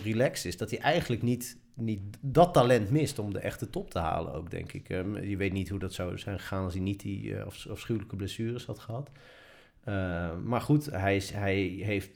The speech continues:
toch die verwachtingen niet ingelost, wat best wel een, eh, eh, wat aan de ene kant heel begrijpelijk is, maar wat,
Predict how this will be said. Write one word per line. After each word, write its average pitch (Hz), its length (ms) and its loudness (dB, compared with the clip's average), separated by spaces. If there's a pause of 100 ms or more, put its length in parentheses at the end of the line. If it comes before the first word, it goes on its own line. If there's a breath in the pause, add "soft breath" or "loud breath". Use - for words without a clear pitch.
(120)
toch - 200 2
die 104 180 -2
verwachtingen 104 500 2
niet 95 160 0
ingelost, 143 480 -2
wat 107 140 -4
best 123 180 -2
wel 95 200 0
een, 98 100 0
eh, 92 140 0 (760 loud breath)
eh, 82 240 -2 (260)
wat 90 240 -8
aan 110 100 -2
de 92 60 2
ene 107 100 0
kant 98 180 -2
heel 92 100 0
begrijpelijk 87 540 -2
is, 90 140 -8
maar 92 160 -4
wat, 98 240 -8